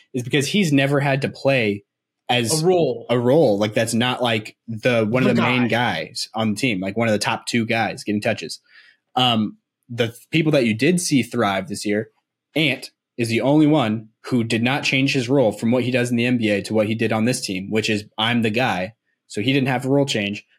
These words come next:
Speaker 1: Everybody else, though, that did have a role change that succeeded in that were guys like Tyrese Halliburton.
Speaker 2: That have played a role before.
Speaker 1: Yeah.
Speaker 2: Guy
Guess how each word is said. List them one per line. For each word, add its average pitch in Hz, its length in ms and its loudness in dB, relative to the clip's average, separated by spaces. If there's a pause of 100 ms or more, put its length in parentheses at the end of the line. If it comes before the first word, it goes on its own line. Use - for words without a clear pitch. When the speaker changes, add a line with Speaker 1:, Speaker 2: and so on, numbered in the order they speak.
(180)
Speaker 1:
Everybody 143 420 2
else, 196 260 0
though, 120 140 0
that 107 240 -2
did 190 180 2
have 190 160 2
a 143 40 2
role 120 140 2
change 117 520 -4
that 117 360 -2 (220)
succeeded 185 680 0
in 104 100 0
that 104 260 -2 (340)
were 120 100 0
guys 120 240 0
like 110 200 0
Tyrese 113 400 -2
Halliburton. 120 600 0 (240)
Speaker 2:
That 175 140 -2
have 170 160 -4
played 208 280 0
a 190 60 4
role 156 240 2
before. 127 480 -8
Speaker 1:
Yeah. 127 260 0
Speaker 2:
Guy 175 300 -2